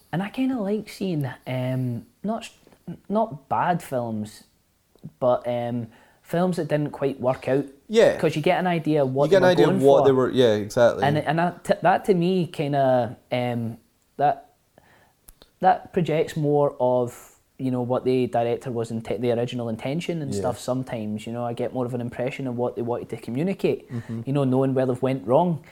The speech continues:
Speaker 2: Yeah.
Speaker 1: And I kinda like to, like, imagine how it could have went and things like that, and that kinda, that, that interests me.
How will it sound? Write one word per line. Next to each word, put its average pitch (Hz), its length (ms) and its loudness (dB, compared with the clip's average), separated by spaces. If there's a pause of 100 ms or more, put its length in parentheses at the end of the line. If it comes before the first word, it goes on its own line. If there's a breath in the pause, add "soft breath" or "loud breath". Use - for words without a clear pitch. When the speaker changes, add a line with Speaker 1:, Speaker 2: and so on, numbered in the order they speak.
(100)
Speaker 2:
Yeah. 117 220 4
Speaker 1:
And 143 120 2
I 147 40 2
kinda 180 280 2
like 151 280 2
to, 131 520 2
like, 123 160 -4
imagine 127 440 -2
how 123 180 -6
it 123 180 -4
could 143 160 -4
have 160 140 -4
went 160 340 -2
and 131 180 -4
things 135 220 -8
like 131 140 -4
that, 139 260 0
and 120 260 -6 (360 soft breath)
that 143 140 -6
kinda, 151 640 -2
that, - 280 -6
that 156 220 -2
interests 175 420 -4
me. 123 260 -8